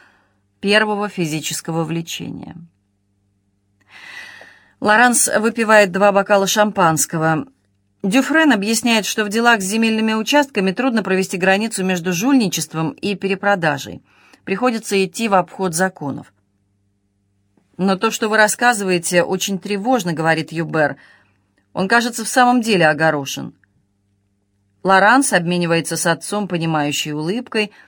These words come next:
они забавляются. «Я отказываюсь в это верить», — говорит он. «Когда хочешь остаться честным, возможности находятся.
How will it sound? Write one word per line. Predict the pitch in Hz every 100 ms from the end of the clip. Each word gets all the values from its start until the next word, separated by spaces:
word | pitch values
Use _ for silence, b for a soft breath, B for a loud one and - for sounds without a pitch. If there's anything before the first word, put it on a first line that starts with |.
| b b
они | - 147 165 190 -
забавляются. | 160 170 170 156 143 131 131 - - _ _ _ _ _ _ _ _ _ _ -
«Я | 175 202 196 175 _
отказываюсь | 185 - 277 294 220 170 165
в |
это | 165 165
верить», — | 156 156 151
говорит | 160 156 151 147
он. | 147 135 _ _ _ _ _ _ _ _ _
«Когда | 170 175 240
хочешь | 277 262 214
остаться | 220 208 226 226 -
честным, | 202 - 277 269 190 160 b b b b b b
возможности | - 151 175 233 233 233
находятся. | 233 240 - 233 143 127 - 92